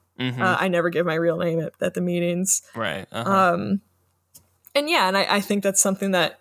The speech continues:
Speaker 2: should have been fleshed out more in the book, like, 'cause that, that, that's character. Um, the little names, like Cornelius, like, it's so goofy.
Speaker 1: Yeah.
Speaker 2: Um,
Speaker 1: But, like,
Speaker 2: And
Speaker 1: Bob knows, like, it, Bob, like, thinks it's real. Like, he's like, "Go ahead,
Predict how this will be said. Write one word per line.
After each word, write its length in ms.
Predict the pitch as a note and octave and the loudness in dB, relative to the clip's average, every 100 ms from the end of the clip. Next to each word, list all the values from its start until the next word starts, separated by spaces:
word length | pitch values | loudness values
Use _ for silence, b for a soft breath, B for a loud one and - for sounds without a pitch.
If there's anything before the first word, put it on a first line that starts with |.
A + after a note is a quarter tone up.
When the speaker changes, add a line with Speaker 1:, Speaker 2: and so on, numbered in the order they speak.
| - | -8
Speaker 2:
should 240 | - G3 | -2 0
have 140 | F#3 F3+ | -2 0
been 460 | F#3+ F3+ G3+ G#3+ - _ | 2 4 2 0 -6 _
fleshed 400 | - G3 F#3 - | -2 0 2 0
out 180 | F#3 F#3 | 2 2
more 160 | F#3+ | 2
in 100 | F3+ | 2
the 60 | F#3 | 0
book, 380 | A3 F#3 G3 - | 4 4 2 0
like, 440 | F3+ F#3 - - _ _ _ _ | 0 0 -4 -16 _ _ _ _
'cause 240 | - F3+ - | -6 -2 2
that, 180 | F#3 - | 2 4
that, 220 | F#3 F#3 | 2 4
that's 200 | G3 - | 2 2
character. 640 | - A#3 G#3+ - E3 F#3 B B B B B - | 2 2 2 0 2 2 B B B B B -4
Um, 380 | F#3 F3+ F3+ F#3+ | -2 0 0 -2
the 80 | G3 | -2
little 220 | F#3+ F#3 | 0 2
names, 340 | F#3 F#3+ F3+ F3+ | 2 0 0 2
like 120 | F3 | 0
Cornelius, 840 | - G#3+ G3 F3 F#3 G3+ A#3 B3 | 2 2 4 4 4 6 4 4
like, 180 | G#3+ G3 | 0 0
it's 160 | G3+ - | -2 0
so 200 | - G3+ | 2 0
goofy. 640 | F#3 G3 G3 - C#3 G#3 B B B | 0 -4 -4 -6 -4 -4 B B B
Speaker 1:
Yeah. 300 | - A2 E2+ - | -2 0 0 -2
Speaker 2:
Um, 640 | G3 F#3 F3 E3+ F3+ A3 - _ - | 0 2 2 0 -2 -2 -6 _ -4
Speaker 1:
But, 100 | C#3 | 0
like, 180 | D3 - | 2 2
Speaker 2:
And 80 | - | 2
Speaker 1:
Bob 380 | C3 E3 D#3+ C#3+ | 4 4 0 -4
knows, 640 | C3+ C3 C#3+ C#3+ B2+ - | 2 4 4 4 2 2
like, 200 | B2 A#2 - | 0 -2 -4
it, 260 | A2+ B2+ | -6 -2
Bob, 240 | B2+ C#3+ D3+ | 2 2 2
like, 160 | B2+ | 0
thinks 300 | - C#3 C3 | 0 0 0
it's 240 | A#2+ - B2+ | -2 -4 -2
real. 160 | C3+ | 0
Like, 140 | A#2+ A2 | 0 -2
he's 140 | D3+ | -4
like, 120 | E3+ | -4
"Go 140 | G3 B3+ | 0 2
ahead, 180 | B3 | 2